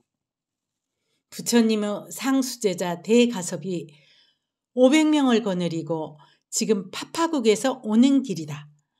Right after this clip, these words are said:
부처님을 다비하기 전에 뵙고자 하기 때문에 불이 붙지 않는 것이다." 구시나가라를 향하여 오는 대가섭이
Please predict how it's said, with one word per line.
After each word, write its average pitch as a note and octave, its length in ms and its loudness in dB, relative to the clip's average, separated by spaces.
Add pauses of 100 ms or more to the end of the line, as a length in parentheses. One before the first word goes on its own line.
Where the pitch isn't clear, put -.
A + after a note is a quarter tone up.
(760)
부처님을 A#3+ 840 2 (100)
다비하기 C#4 580 0
전에 G#3+ 500 -2 (300)
뵙고자 A3+ 480 0
하기 A#3+ 360 -6
때문에 E3 400 -4 (420)
불이 A3 240 -2
붙지 F#3+ 380 -8
않는 A3 340 -6
것이다." - 520 -10 (960)
구시나가라를 F3 1040 -2
향하여 F#3 420 -8
오는 E3+ 500 -10
대가섭이 E3+ 800 -8